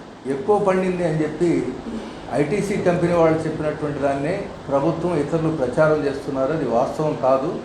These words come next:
ఈ సంవత్సరం విస్తీర్ణం కొంత వేసిన అనేక ప్రాంతాల్లో పంట పండలేదు. గత సంవత్సరం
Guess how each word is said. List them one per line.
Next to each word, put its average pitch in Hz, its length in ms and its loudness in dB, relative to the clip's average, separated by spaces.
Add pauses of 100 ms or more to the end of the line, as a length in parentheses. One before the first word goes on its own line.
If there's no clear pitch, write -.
(640)
ఈ 143 40 2
సంవత్సరం 165 720 2 (300)
విస్తీర్ణం 214 540 2
కొంత 170 580 4
వేసిన 151 640 0 (140)
అనేక 160 340 0
ప్రాంతాల్లో 160 500 4
పంట 143 600 2 (420)
పండలేదు. 147 540 2 (760)
గత 143 140 0
సంవత్సరం 180 640 2